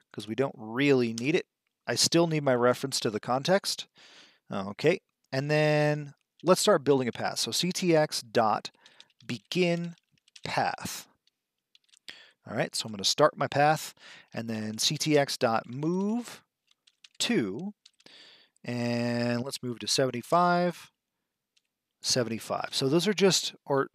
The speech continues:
actually we'll do fifty, seventy-five to fifty. And these are just coordinates on my screen, right? So if we take a look at the screen again here, I'll refresh 'cause, oh, I haven't saved my code. So all I'm saying is I want to move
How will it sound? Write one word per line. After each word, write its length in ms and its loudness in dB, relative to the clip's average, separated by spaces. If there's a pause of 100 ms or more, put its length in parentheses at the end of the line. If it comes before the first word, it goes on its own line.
actually 300 -2
we'll 140 -4
do 140 -8
fifty, 540 -12
seventy-five 520 -2
to 80 -16
fifty. 380 -12 (800)
And 180 0
these 180 2
are 60 0
just 260 2 (260)
coordinates 800 -2 (340)
on 180 4
my 180 0
screen, 520 -6 (520)
right? 220 -10
So 120 -4
if 180 -6
we 80 -6
take 200 2
a 60 0
look 180 0
at 100 -4
the 80 -4
screen 340 -2
again 320 -6
here, 320 -16 (800)
I'll 120 -8
refresh 520 -8
'cause, 580 -8 (1600)
oh, 100 4
I 80 0
haven't 200 -6
saved 220 -8
my 80 -12
code. 260 -12 (640)
So 220 4
all 260 4
I'm 60 2
saying 260 4
is 160 2
I 120 2
want 320 2
to 180 -6
move 680 -2